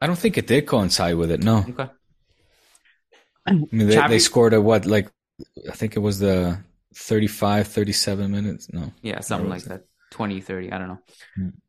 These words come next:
Speaker 2: Xavi said it after the game that he felt like his, his team didn't create enough chances. And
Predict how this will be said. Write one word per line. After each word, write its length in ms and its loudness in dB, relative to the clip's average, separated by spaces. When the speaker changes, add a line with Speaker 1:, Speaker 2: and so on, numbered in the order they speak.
Speaker 2:
Xavi 280 0
said 140 0
it 20 4
after 300 0
the 40 0
game 300 -2
that 180 -2
he 200 -6
felt 240 -4
like 160 -6
his, 260 -8
his 200 -4
team 240 0
didn't 260 -2
create 260 -2
enough 240 -8
chances. 680 -8
And 420 -2